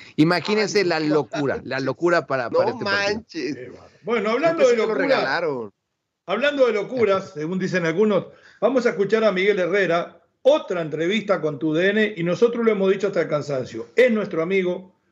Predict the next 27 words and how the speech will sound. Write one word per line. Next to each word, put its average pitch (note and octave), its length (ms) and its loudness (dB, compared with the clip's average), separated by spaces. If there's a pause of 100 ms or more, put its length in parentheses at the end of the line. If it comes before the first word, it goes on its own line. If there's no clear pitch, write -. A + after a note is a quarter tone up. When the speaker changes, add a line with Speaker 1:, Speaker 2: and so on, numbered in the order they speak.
(140)
Speaker 3:
lo D#3 200 2
queremos F#3+ 440 2
casi F#3+ 320 -2
como D3+ 220 -2
de C#3+ 60 2
la C3+ 100 0
familia, D#3+ 640 -2
admiramos E3+ 600 0
su E3 120 -4
forma D#3+ 320 0
de D3 80 -2
trabajo, D#3+ 640 -2 (440)
admiramos F3+ 580 2
sus F3+ 180 2
condiciones, E3 760 0
pero E3+ 300 4
no B3 420 2
estamos G3 720 -2 (300)
nosotros F#3+ 720 0 (160)
formando E3 480 2
parte E3+ 320 0
de D#3 80 2
esa E3+ 220 0
campaña D3+ 500 2
que C3+ 100 -2
los C3 140 -2
medios D#3+ 460 2